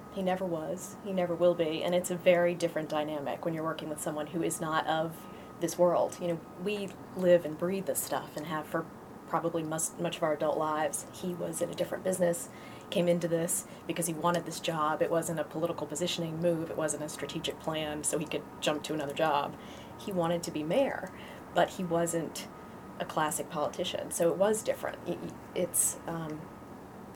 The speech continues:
it's completely different. It's, it's, uh, like asking a doctor to be a lawyer,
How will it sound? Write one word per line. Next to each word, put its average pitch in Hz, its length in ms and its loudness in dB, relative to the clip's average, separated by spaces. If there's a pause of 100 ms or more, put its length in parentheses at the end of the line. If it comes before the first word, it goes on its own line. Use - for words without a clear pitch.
it's 175 160 0
completely 170 560 -2
different. 147 420 -4
It's, - 240 -4
it's, - 380 -2
uh, 147 280 0
like 160 160 -6
asking 165 400 -2
a 156 60 -4
doctor 156 320 0
to 156 60 -4
be 160 80 -4
a 156 60 -2
lawyer, 160 440 2